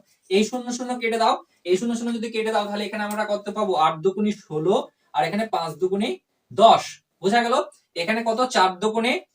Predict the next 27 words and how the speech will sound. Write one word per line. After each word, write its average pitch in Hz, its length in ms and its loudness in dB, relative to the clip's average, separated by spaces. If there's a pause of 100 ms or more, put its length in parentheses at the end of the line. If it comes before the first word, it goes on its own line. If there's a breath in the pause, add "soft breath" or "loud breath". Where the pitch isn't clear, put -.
(140)
আট, 214 360 0 (260)
আর 156 160 -2
এখানে 196 240 -2 (360)
চার 180 220 2 (120)
পনেরো 208 300 0 (540)
ষাট। 240 320 4 (440)
বোঝা 196 220 2
গেল? 247 120 0 (320)
তাহলে 214 260 4
আমরা 247 180 2
পাচ্ছি 220 340 2
ওপরে 220 240 0
কত? 226 160 -2 (160)
পাঁচ 208 240 2 (440)
পনেরো 226 260 0 (160)
পঁচাত্তর, 233 540 -2 (640)
পঁচাত্তর 233 580 0
by 196 240 4 (280)
নিচে 185 340 -6
কত 220 140 -4
আছে? 190 220 2
দুই। 165 220 -6 (440)
এই 185 260 2 (180)
অপশন 254 520 2
আমি 254 180 2
রাখিনি 226 380 0
এই 185 240 4